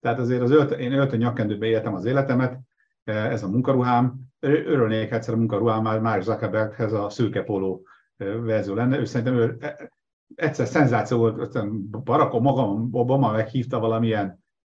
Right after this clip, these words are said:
találkozóra, és akkor vett fel először öltönyt, és mekkora a szenzáció volt, hogy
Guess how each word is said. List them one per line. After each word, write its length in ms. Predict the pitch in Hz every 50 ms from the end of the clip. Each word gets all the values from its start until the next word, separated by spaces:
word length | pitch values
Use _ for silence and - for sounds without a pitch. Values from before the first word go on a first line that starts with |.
| _ _ - - 92 110 -
találkozóra, 760 | - 110 107 113 113 117 - 147 131 151 147 127 113 104 101
és 160 | - - -
akkor 460 | - 131 120 - - 120 120 131 117 107
vett 180 | 104 117 113
fel 120 | - 113 101
először 360 | 110 120 120 113 - 123 101
öltönyt, 500 | 98 104 107 110 - 156 135 120 98 104
és 180 | 101 92 -
mekkora 340 | 117 117 117 117 - 104 98
a 40 | 95
szenzáció 520 | - - 113 101 98 101 92 90 - 104
volt, 140 | 98 98 95
hogy 160 | 98 92 87